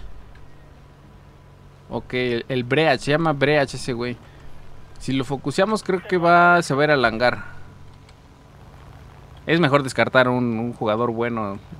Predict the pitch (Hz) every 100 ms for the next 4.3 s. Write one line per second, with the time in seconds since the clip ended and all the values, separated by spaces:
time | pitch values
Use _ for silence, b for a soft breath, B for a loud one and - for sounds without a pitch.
0 | - 107 104 - 107 101 123 151 - -
1 | - - - - - - - - - -
2 | - - - - - - - - - -
3 | - - 127 123 117 113 113 120 113 101
4 | 101 107 101